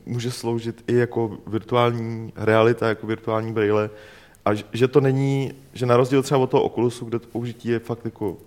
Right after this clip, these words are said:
docela jasně daný, tak tohle je jakoby, právě proto jsem říkal, že mi to přijde jako tohle třeba jako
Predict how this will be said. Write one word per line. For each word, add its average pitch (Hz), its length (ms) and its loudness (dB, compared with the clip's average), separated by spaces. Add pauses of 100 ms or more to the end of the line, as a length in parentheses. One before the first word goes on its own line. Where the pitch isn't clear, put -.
(140)
docela - 260 -4
jasně 95 280 -4
daný, 123 400 -2 (600)
tak 104 180 -8
tohle 123 300 8
je 127 160 10
jakoby, 120 720 4
právě 135 180 8
proto 135 200 0
jsem 156 160 -2
říkal, 139 260 -2
že 135 80 -2
mi 139 60 -2
to 131 100 -2
přijde 117 240 -4
jako 123 160 -2 (260)
tohle 131 460 2
třeba 131 240 -6
jako 123 280 -6